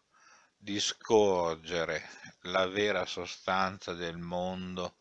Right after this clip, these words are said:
al di là delle abitudini sensoriali e mentali? No, egli arriva fino a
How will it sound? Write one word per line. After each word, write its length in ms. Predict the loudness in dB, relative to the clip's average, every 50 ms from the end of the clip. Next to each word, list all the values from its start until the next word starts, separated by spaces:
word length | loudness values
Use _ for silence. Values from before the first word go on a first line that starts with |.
| _ _ -20 -20 _ _ _ _ _
al 340 | -4 -4 -2 -2 -4 -6 -8
di 160 | -8 -6 0
là 500 | 4 6 6 6 6 4 2 -2 -8 -12 -20
delle 880 | -20 -20 -20 -20 -20 -20 -16 -8 -4 -2 -2 -2 -2 -2 -2 0 2
abitudini 960 | 2 2 2 0 -6 -12 -14 -12 -10 -8 -6 -6 -6 -6 -8 -8 -8 -8 -8 -8
sensoriali 1300 | -8 -8 -6 -6 -8 -8 -8 -6 -4 -4 -4 -4 -4 -2 0 2 2 2 2 2 0 -4 -8 -10 -10
e 220 | -12 -10 -10 -8 -8
mentali? 920 | -6 -6 -8 -8 -10 -8 -4 -2 -2 -2 -4 -6 -8 -8 -10 -10 -10 -12 _ _ _ _ _ _ -20 -20 _ -20 -20 -20 -20 -20 -20 -20 -20 -20 -20 -20 -20 -20 -20 -20 -20 _ _ _ _ _ _ _ _ -10 -2
No, 300 | 2 4 4 4 2 0 -6 -16 -20 -20 -18 -16 -14 -14 -14 -14 -16 -18 -16 -16 -18 -10 _
egli 520 | 2 2 2 4 2 0 0 0 -2 -2 -2
arriva 840 | -2 -2 -2 -2 0 -2 -2 -2 -2 0 2 2 2 0 -2 -8 -16 -20
fino 600 | -18 -12 -10 -6 -6 -4 -4 -2 -4 -4 -4 -8
a 200 | -10 -8 -8 -8